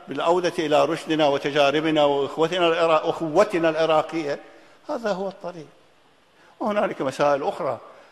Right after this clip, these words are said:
يضيق الوقت عن بيانها، أشير إلى بعضها إشارة عابرة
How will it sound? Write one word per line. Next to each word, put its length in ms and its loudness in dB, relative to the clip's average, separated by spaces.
يضيق 400 2
الوقت 320 -2
عن 180 2
بيانها، 520 2
أشير 440 0
إلى 140 8
بعضها 460 2
إشارة 480 2
عابرة 460 4